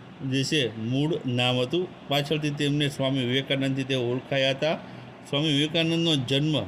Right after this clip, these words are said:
બાર જાન્યુઆરી અઢારસો ત્રેસઠમાં કોલકાતાના વિશ્વનાથ દત્તને ત્યાં તેઓનો જન્મ થયો હતો અને ભુવનેશ્વરી તેની દેવી, એટલે કે ભુવનેશ્વરી તેની માતા છે, તેના કુખે તેનો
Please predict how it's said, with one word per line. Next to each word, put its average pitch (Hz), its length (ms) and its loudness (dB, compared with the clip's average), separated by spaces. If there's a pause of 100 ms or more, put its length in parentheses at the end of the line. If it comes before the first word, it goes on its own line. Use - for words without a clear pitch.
(200)
બાર 147 280 2
જાન્યુઆરી 147 680 2 (360)
અઢારસો 147 580 2
ત્રેસઠમાં 143 920 0
કોલકાતાના 143 800 0
વિશ્વનાથ 135 640 0 (880)
દત્તને 147 420 0
ત્યાં 139 280 2
તેઓનો 131 360 2
જન્મ 127 380 0
થયો 139 280 2
હતો 156 320 0
અને 135 180 0
ભુવનેશ્વરી 143 800 0
તેની 143 360 0 (720)
દેવી, 143 420 2 (120)
એટલે 123 220 -2
કે 139 140 0
ભુવનેશ્વરી 151 640 0
તેની 143 260 0
માતા 127 400 0
છે, 151 140 -2
તેના 139 300 0
કુખે 135 360 -4
તેનો 135 340 0